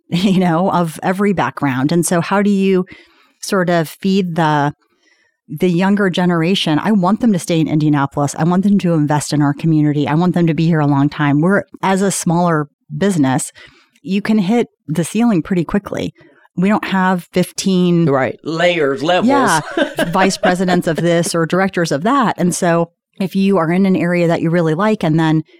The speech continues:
Speaker 1: you realize your boss is five years older than you and they love their job and they may not be going anywhere, we're not gonna be able to keep you that long.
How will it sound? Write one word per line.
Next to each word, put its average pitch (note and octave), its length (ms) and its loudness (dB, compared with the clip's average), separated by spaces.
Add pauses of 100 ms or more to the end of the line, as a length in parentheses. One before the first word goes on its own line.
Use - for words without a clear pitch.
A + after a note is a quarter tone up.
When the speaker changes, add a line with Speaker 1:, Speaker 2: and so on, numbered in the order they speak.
Speaker 1:
you E3+ 180 0
realize E3+ 320 0
your D#3+ 80 -2
boss D#3 300 -2
is D3 100 -4
five E3+ 220 -2
years D#3+ 160 -2
older G3+ 200 0
than D#3 160 2
you D#3 200 2
and D3+ 260 0
they E3+ 140 0
love D#3+ 240 0
their C#3+ 160 -2
job E3+ 260 -2
and D#3 100 0
they E3 100 2
may E3 140 2
not D#3 180 -2
be D#3 80 -4
going F#3 260 0
anywhere, D3+ 380 0
we're D#3+ 80 0
not F3 160 0
gonna D#3 140 0
be D3 160 2
able C#3+ 160 -2
to - 80 -12
keep - 280 -4
you D3+ 100 0
that C#3+ 240 -2
long. D3+ 320 0